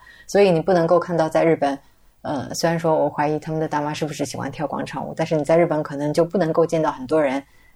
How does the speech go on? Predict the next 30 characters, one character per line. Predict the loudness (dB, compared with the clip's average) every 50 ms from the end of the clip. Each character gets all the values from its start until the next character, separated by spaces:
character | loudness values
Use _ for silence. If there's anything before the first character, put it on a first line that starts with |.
| _
在 | -2 0 0 0
广 | 2 0 0
场 | 0 -2 -4
上 | -2 -2
面 | -4 -4 -4
跳 | -6 -4 -2 -2
舞， | 0 0 -2 -6 -8 -10 _ _ _ _ _ _ -4
那 | 0 2
你 | 4 4 6
也 | 6 4 4
不 | 2 0 -2
能 | 0 0 0 2
够 | 4 4
见 | 4 4 2 2
到 | 2 2
很 | 0 -2 -2
多 | 0 0 2
人 | 2 0 0 -2 -2
在 | 0 -2 -2
那 | 0 0 -2 0
边 | 0 0 0 0 0 0
到 | 2 2 2
处 | 2 0 -2 -2
摆 | 0 -2 -4
摊 | -4 -4 -4 -4 -2
啊， | -2 -2 -2 -4 -4
然 | -6 -6 -8
后 | -6 -4 -4 -4 -4
就 | -4 -8 -8
是 | -8 -8 -6 -6 -6 -6 -8